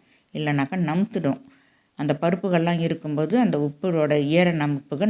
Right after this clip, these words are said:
நமுத்துடும். அதனால தான் நான் வறுக்க சொல்றது. இது பேச்சுலருக்கெல்லாம் ரொம்ப நல்லது. ரொம்ப ந-, ஒரு சீக்கிரமா ஒரு வேலைக்கு போறவங்க வந்து இந்த மாதிரி பொடிகள் கையில வச்சுக்கிட்டாங்க அப்படின்னாக்கா, அவங்களுக்கு வந்து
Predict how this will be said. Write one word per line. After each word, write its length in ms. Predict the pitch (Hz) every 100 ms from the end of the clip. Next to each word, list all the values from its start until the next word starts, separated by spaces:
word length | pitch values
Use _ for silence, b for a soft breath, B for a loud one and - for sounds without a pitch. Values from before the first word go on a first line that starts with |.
| 170
நமுத்துடும். 460 | 160 175 151 208 170
அதனால 320 | 135 135 135
தான் 100 | 170
நான் 120 | 147 139
வறுக்க 220 | 135 151 -
சொல்றது. 380 | 131 127 123 233 - _ b b b b b b _ _ -
இது 160 | 160 151 170
பேச்சுலருக்கெல்லாம் 720 | 190 202 170 143 156 175 151
ரொம்ப 200 | 147 160 175
நல்லது. 360 | 151 147 147 156 180
ரொம்ப 240 | 147 165 185 170
ந-, 300 | 156 151 143 139
ஒரு 160 | 135 135 135 135 131 - B B B B -
சீக்கிரமா 420 | 233 233 208 202 196
ஒரு 100 | 170
வேலைக்கு 260 | 170 170 165 -
போறவங்க 340 | 160 160 151 151
வந்து 140 | 165 165 160
இந்த 100 | 160
மாதிரி 160 | 165 165 180
பொடிகள் 320 | 180 180 151
கையில 220 | 156 160
வச்சுக்கிட்டாங்க 520 | 151 151 143 147 139 143
அப்படின்னாக்கா, 520 | 135 143 143 139 135 202
அவங்களுக்கு 340 | 160 139 135 139
வந்து 220 | 135 160